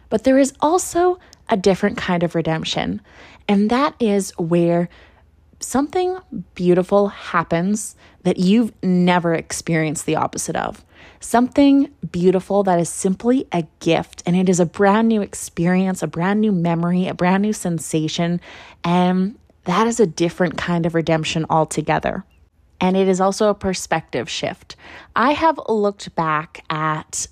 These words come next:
the past few months of being a bride and celebrating it, and this is factually my second wedding.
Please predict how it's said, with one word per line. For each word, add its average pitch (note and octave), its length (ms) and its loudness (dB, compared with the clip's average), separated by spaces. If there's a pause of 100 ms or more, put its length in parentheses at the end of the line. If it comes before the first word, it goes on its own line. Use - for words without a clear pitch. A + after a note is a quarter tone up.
the E3 160 -4
past - 760 -4
few F#3+ 260 -2
months D#3 680 -4 (300)
of D#3+ 400 0 (160)
being F3+ 420 -2
a F3+ 100 2
bride D3+ 600 -4 (240)
and E3 200 -2
celebrating D#3+ 760 -2
it, - 160 -6 (500)
and G3+ 520 2
this G#3 420 0
is - 480 -2 (400)
factually E3 840 2 (100)
my G3 180 0
second F3 420 -4
wedding. E3+ 400 -6